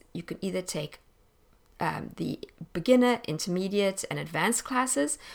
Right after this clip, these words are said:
which are just five modules, i e five weeks each. These are great to do over the summer if you don't have time to do during the school year. Um, just five modules. Each of them focuses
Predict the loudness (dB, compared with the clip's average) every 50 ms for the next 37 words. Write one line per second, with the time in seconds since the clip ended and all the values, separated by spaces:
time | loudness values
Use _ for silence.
0 | -14 -12 -6 -2 0 0 2 2 0 -2 -2 -4 -2 2 4 4 4 4 2 0
1 | 0 0 0 0 0 0 0 0 0 -2 -4 -4 -4 -4 -2 -2 -4 -6 -6 -2
2 | -2 0 0 -2 -4 -4 -2 -2 -2 -2 -4 -4 -2 -2 -2 -2 -2 -4 -8 -10
3 | -12 -16 -18 -16 -10 -4 -2 0 2 2 0 2 2 2 2 2 -2 -2 0 4
4 | 4 4 4 2 0 0 2 4 4 4 4 2 2 0 -2 -4 -4 -4 -2 -2
5 | -2 -2 -2 -6 -8 -8 -6 -4 -2 -2 -2 -4 -6 -6 -6 -6 -6 -4 -4 -4
6 | -4 -4 -2 -4 -4 -2 -2 -2 0 0 0 0 2 2 2 2 0 -2 -8 -16
7 | -18 -16 -16 -18 -18 -14 -6 -2 0 0 2 2 0 0 -2 -4 -4 -6 -10 -12
8 | -18 -20 -20 -20 _ -18 -16 -8 -4 -2 0 2 0 0 0 2 4 4 4 4
9 | 4 4 2 2 2 2 0 -2 -2 -2 -4 -4 -4 -4 -2 -2 -2 0 -2 -2
10 | -2 -2 -2 -2 -2 -4 -2 -2 -2 -2